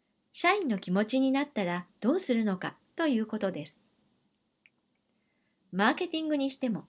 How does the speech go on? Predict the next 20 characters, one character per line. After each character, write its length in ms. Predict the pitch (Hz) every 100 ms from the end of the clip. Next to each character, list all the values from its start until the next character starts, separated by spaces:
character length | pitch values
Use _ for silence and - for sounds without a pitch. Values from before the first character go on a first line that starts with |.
| _ _ _
マ 140 | 160
ネ 140 | 180 240
ジ 120 | 277
メ 140 | 285
ン 80 | 285
ト 100 | 277
に 140 | 262 262
し 60 |
て 100 | 269
も、 220 | 208 165 - _ _ _ _ -
こ 160 | 220
れ 140 | 277 311
を 80 |
大 280 | 208 185 240
前 180 | 381 381
提 220 | 359 254
に 120 | 175
す 120 | 151 170
れ 120 | 185
ば、 160 | -